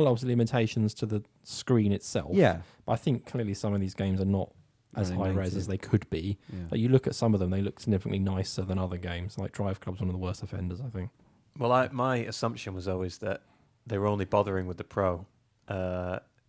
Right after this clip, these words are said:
Speaker 3: as a sort of launch pad for the V R. Like, the
Speaker 1: Mm.
Speaker 3: V R is always gonna be hamstrung by the old tech, so they said,
Speaker 1: Yeah.
Speaker 3: "Right, we'll launch a, a sort of mid-cycle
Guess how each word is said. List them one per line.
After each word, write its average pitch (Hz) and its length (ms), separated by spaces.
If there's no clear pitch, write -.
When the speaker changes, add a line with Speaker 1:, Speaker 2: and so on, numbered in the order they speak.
Speaker 3:
as 104 180
a 101 40
sort 98 300
of - 160
launch 101 280
pad 95 200
for 101 240
the 98 80
V 104 120
R. 104 260
Like, 110 180
the 104 60
Speaker 1:
Mm. - 20
Speaker 3:
V 101 80
R 101 140
is 104 80
always 98 180
gonna 98 160
be 92 100
hamstrung 92 580
by 95 140
the 92 80
old 90 200
tech, - 260
so - 140
they 120 80
said, 113 180
Speaker 1:
Yeah. 107 60
Speaker 3:
"Right, 92 220
we'll 95 140
launch 98 280
a, 92 180
a 98 60
sort 95 220
of 92 180
mid-cycle 95 1500